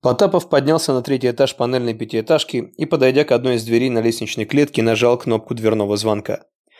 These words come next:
После недолгого ожидания дверь отворилась, и на пороге появилась невысокая темноволосая женщина лет тридцати пяти-сорока. Из одежды на женщине был неброского синего цвета халат, на ногах домашние тапочки.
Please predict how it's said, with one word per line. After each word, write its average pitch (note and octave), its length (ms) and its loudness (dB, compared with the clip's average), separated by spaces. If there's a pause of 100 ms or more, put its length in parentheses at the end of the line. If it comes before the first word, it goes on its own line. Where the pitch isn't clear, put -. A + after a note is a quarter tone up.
(380)
После D3 240 2
недолгого D#3 480 4
ожидания D3 400 2
дверь C3 220 0
отворилась, C3+ 540 2
и - 60 -10
на B2 120 -2
пороге C#3+ 340 2
появилась C3 580 0
невысокая B2+ 560 0
темноволосая A2+ 720 2
женщина C3 400 0
лет A#2 240 0
тридцати A2+ 400 -4
пяти-сорока. A2 960 -2 (640)
Из B2 180 4
одежды C#3+ 320 4
на B2+ 160 4
женщине C#3 400 0
был C3 160 0
неброского B2 500 0
синего A#2 340 0
цвета A#2 300 -2
халат, A#2 460 0 (460)
на C3 80 0
ногах C3 340 2
домашние A#2 480 0
тапочки. - 640 -4